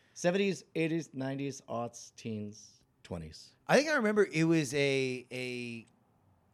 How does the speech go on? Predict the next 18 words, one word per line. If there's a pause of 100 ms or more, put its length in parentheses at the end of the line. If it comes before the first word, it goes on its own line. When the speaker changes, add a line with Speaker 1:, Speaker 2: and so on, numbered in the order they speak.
(140)
Speaker 2:
Smodcast
where
Kevin
Smith (100)
was
like, (1040)
"In
Hollywood,
it
is
just
known (680)
you
do
not (440)
fuck
with
Spielberg."